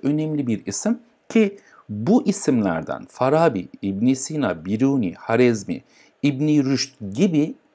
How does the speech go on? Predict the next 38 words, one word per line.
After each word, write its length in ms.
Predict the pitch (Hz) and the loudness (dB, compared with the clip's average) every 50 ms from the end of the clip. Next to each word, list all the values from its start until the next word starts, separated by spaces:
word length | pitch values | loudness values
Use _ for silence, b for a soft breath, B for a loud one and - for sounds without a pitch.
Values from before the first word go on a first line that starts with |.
| _ _ _ _ _ _ - | _ _ _ _ _ _ -4
Türk 240 | - 202 196 202 - | -2 -2 -2 -2 -4
İslam 400 | - - - 180 185 185 180 143 | -6 -4 -4 -2 -2 -2 -2 0
bilginleri 540 | 147 135 117 104 127 123 135 - - 226 | 0 0 0 2 2 2 2 0 -2 -4
ki 220 | - - 185 165 - - _ - | -4 -4 -6 -6 -6 -10 _ -4
İbn 460 | - 185 175 156 170 180 180 180 175 | -2 -2 -2 0 0 0 0 0 0
Rüşd 200 | 170 180 - - _ - | -2 -4 -6 -8 _ -10
Tü-, 520 | - - - - - 117 117 170 175 - - | -6 -6 -6 -4 -6 -8 -6 -6 -6 -6 -8
Müslümandır 640 | - 104 123 135 - - - 185 175 165 165 160 160 | -8 -6 -6 -6 -6 -4 -2 0 0 0 0 0 0
ama 200 | 165 156 156 156 | 0 0 0 -2
Türk 240 | - - 147 - - | -6 -10 -12 -6 -4
değildir, 260 | 143 127 98 92 - - | -2 -2 -2 -2 -2 0
Endülüslü 520 | 131 139 135 120 101 95 101 - - - | 2 2 2 2 0 -2 -4 -4 -4 -2
ama 100 | 247 214 175 - | -2 -2 0 -2
ilk 260 | 185 180 - - - | -2 -4 -2 0 4
dördünü 320 | 160 151 151 143 151 156 | 4 4 4 4 2 -2
sayabiliriz. 720 | 151 - - 156 151 147 131 143 135 131 139 - - - - b b b b b b - | -4 -2 2 2 4 4 2 2 -2 -2 -4 -6 -8 -10 -12 b b b b b b 2
Bunların 380 | 165 202 214 220 208 196 180 - | 4 4 4 4 2 0 -2 -4
eserleri 480 | 170 170 - - 196 180 175 190 208 - | -6 -6 -4 -4 -4 -4 -2 -2 -4 -2
Avrupa 500 | - - 156 160 160 165 - - 170 139 | 2 2 4 4 2 0 -2 -4 -2 0
dillerine 360 | 143 143 143 143 156 185 208 | 0 2 2 2 0 -2 -4
çevrilmiş. 580 | - - - 123 107 92 80 73 110 - - - | -6 -2 0 0 0 0 -2 -4 -6 -6 -6 -4
Bunu 120 | 127 123 | -2 -2
da 40 | 120 | 0
unutmayalım, 420 | 113 107 - - 87 76 76 73 | -2 -2 -4 -6 -8 -8 -8 -8
tamam 320 | - - - - - 98 90 | -8 -8 -6 -4 -4 -2 -4
mı 60 | 85 | -4
arkadaşlar? 540 | 82 - - - - - - - 240 - _ B B B B B B B B B B B | -6 -8 -10 -12 -10 -10 -8 -10 -10 -10 _ B B B B B B B B B B B
İbn 320 | 185 190 180 202 214 226 | 0 2 4 4 2 2
Sina'ya 560 | 233 - - - 226 220 208 202 202 202 202 | 2 0 -2 0 0 2 2 2 0 0 0
gelince 380 | 196 170 202 214 254 214 151 127 | 0 0 0 2 2 2 2 2
İbn 340 | 127 - 196 190 214 214 226 | 0 -2 -2 0 0 0 0
Sina 460 | 220 - - 208 185 170 165 160 151 | -2 -4 -4 -2 0 0 0 0 0
derken 380 | 180 185 185 185 - 160 147 - | 0 -2 -2 -2 -4 -8 -6 -4
aklımıza 500 | - 190 185 - - 180 170 147 160 151 | -4 -4 -4 -4 -4 -6 -4 -4 -4 -2
direkt 280 | 156 180 180 185 185 - | 0 0 0 0 0 -2
ne 100 | 196 190 | -2 -2
gelir? 220 | 131 139 160 220 | 0 -2 -2 -4
Tıp. 360 | 226 - - - 120 98 - | -6 -8 -4 -4 -4 -4 -4